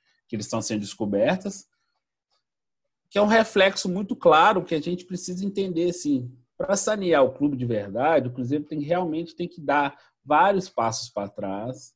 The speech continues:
recomeçar devagarzinho, pensar no, você já havia dito, um plano estratégico de dez, vinte anos pra frente, assim, e paulatinamente, assim, e contando com a, com a paciência e a compreensão, que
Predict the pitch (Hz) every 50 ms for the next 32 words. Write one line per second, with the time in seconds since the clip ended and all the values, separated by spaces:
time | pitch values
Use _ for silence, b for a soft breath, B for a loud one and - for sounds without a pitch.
0 | _ _ - 131 147 147 - 156 151 147 127 117 117 - - 110 107 113 113 113
1 | 113 110 113 _ _ - 110 110 127 139 131 131 110 107 104 104 - 107 110 107
2 | 113 123 123 _ _ _ _ _ _ - 143 139 131 127 - 147 143 143 143 139
3 | 131 117 113 113 113 131 127 127 - 143 139 147 135 123 120 120 123 113 104 104
4 | 107 113 120 123 143 143 143 143 143 - 127 113 - - _ _ - 120 120 117
5 | 117 - - 104 98 120 131 139 131 110 104 - 120 127 139 143 139 - - 113
6 | 117 120 - - 113 110 110 - - 107 107 110 107 - 107 98 - - - 107
7 | 110 120 123 b b b b b b b _ _ - 131 127 - 151 160 165 160
8 | 147 147 - - 131 127 120 113 110 117 117 120 120 120 107 - - - 131 139
9 | 147 - - _ _ _ _ _ _ _ 156 170 175 - 180 175 170 170 175 165
10 | 175 180 175 175 170 170 160 - 107 120 127 123 123 _ - 156 156 156 156 151
11 | 147 135 120 - - _ _ _ _ _ _ - 139 - - 175 190 - - 190
12 | 165 156 160 185 190 185 190 - 190 190 185 190 196 190 196 190 180 - - 139
13 | 135 135 131 131 127 127 - - 156 165 160 151 135 120 120